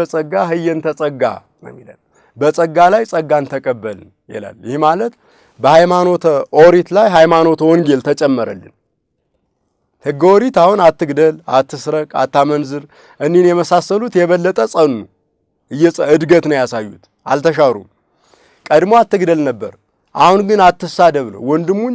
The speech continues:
ጨርቃም ብሎ የተሳደበ የገሃነም ፍርድ ይጠብቀዋል። አጸናው ማለት ነው የበለጠ። ሕገ ኦሪት ወደ ሕገ ወንጌል ሲያድግ በዚህ አይነት መልኩ ነው። «ኢትዘሙን በኢትፍቱ»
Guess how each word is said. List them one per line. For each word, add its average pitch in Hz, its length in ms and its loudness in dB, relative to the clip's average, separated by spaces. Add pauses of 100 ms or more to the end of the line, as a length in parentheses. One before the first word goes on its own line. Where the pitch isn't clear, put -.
(120)
ጨርቃም 175 480 0
ብሎ 160 160 -6
የተሳደበ 165 680 -4
የገሃነም 151 520 0
ፍርድ 127 180 -12
ይጠብቀዋል። 110 560 -12
አጸናው 147 500 0
ማለት 120 300 -6
ነው 107 100 -10
የበለጠ። - 360 -14 (1400)
ሕገ 151 200 -8
ኦሪት 214 280 4
ወደ 180 200 0
ሕገ 165 200 2
ወንጌል 156 320 -2
ሲያድግ 196 340 -2
በዚህ 151 240 -2
አይነት 127 260 -6
መልኩ 104 340 -14
ነው። - 120 -20 (880)
«ኢትዘሙን 202 600 -2
በኢትፍቱ» 165 520 -4